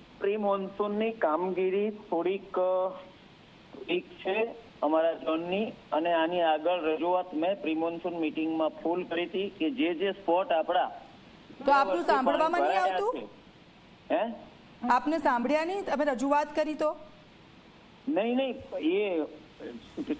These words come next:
Speaker 1: લાસ્ટ પ્રી મોન્સૂન મીટિંગની કામગીરી ચાલુ હતી,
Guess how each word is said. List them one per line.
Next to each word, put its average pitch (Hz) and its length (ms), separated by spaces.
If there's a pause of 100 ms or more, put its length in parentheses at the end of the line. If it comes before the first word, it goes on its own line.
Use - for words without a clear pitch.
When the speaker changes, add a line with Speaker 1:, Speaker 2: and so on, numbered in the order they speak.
(140)
Speaker 1:
લાસ્ટ 165 480
પ્રી 202 160
મોન્સૂન 214 420
મીટિંગની 214 480
કામગીરી 202 560
ચાલુ 202 560
હતી, 196 460